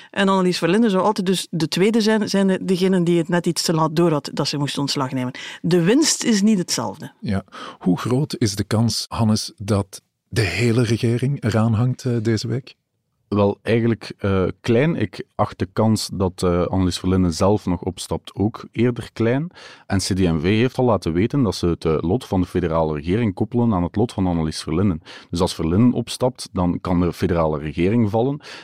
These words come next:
Speaker 3: En ik heb wel het gevoel dat de liberalen zich daar niet aan willen wagen, ook de andere meerderheidspartijen niet. Dat is misschien het jammere aan de zaak, hè. Je ziet dat het spel van politieke verantwoordelijkheid, en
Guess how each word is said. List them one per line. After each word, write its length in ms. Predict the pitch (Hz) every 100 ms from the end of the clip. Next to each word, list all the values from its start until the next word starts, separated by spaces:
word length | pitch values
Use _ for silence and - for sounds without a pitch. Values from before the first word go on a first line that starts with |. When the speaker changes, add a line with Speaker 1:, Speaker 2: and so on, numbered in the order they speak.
| -
Speaker 3:
En 160 | 90 92
ik 120 | 85
heb 180 | 101 -
wel 140 | 131
het 140 | 101
gevoel 300 | - 87 104
dat 140 | 120 98
de 80 | 90
liberalen 520 | 82 80 82 107 104
zich 140 | 90
daar 280 | 85 80 -
niet 340 | - 85 107 -
aan 200 | 95 92
willen 220 | 82 76
wagen, 340 | 85 95 87
ook 140 | 82 85
de 60 |
andere 300 | - 90 92
meerderheidspartijen 960 | 95 98 101 101 101 - 92 - 98 101
niet. 200 | 110 - - - - -
Dat 100 | 113 123
is 40 |
misschien 260 | 147 - 135
het 160 | 113
jammere 400 | 107 113 127 101
aan 140 | 95 95
de 80 | 87
zaak, 240 | 85 87
hè. 60 | 113
Je 140 | 98
ziet 160 | 95 113
dat 280 | 110 - - -
het 220 | - 98 -
spel 360 | - 117 127
van 340 | 98 95 95 -
politieke 380 | - 120 113 110
verantwoordelijkheid, 880 | 98 95 92 107 131 135 131 143 - -
en 280 | 98 92